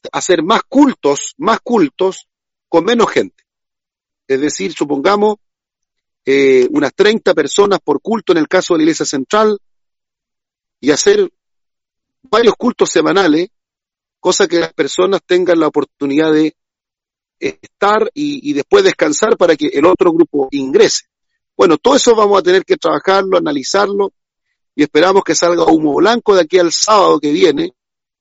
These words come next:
para que podamos retomar algo tan relevante e importante como es el culto y la palabra para,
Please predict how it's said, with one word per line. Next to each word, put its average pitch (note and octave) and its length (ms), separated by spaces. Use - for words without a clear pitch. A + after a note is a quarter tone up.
para C#3 240
que C3 520
podamos D#3 540
retomar D3 720
algo D#3+ 280
tan E3+ 240
relevante D3+ 560
e - 20
importante C#3+ 560
como B2+ 280
es C3+ 100
el A#2 120
culto D3+ 440
y B2+ 180
la A#2 140
palabra D#3+ 420
para, A#2+ 280